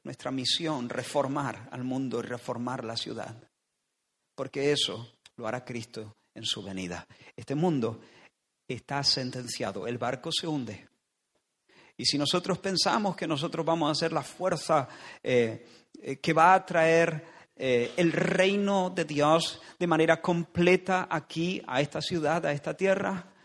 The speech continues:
vamos a gastar nuestras fuerzas, em,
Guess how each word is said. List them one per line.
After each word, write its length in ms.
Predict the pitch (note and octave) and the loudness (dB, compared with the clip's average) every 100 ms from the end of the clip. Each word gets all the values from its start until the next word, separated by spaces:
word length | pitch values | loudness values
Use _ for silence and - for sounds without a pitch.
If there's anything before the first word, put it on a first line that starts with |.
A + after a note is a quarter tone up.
| - - - | -20 -20 -6
vamos 280 | - D#3+ D#3 | 0 2 2
a 60 | D3 | 0
gastar 380 | D3 - E3 E3 | 0 2 2 2
nuestras 340 | D#3 - D3+ | -2 -2 -6
fuerzas, 580 | - E3+ D#3+ D3 D3 C#3+ - _ _ _ _ _ _ _ - - - - - _ _ _ _ _ _ _ _ | 4 4 6 2 0 -2 -12 _ _ _ _ _ _ _ -14 -14 -16 -20 -20 _ _ _ _ _ _ _ _
em, 400 | C3 A#2 A2 A#2 | -2 0 0 -6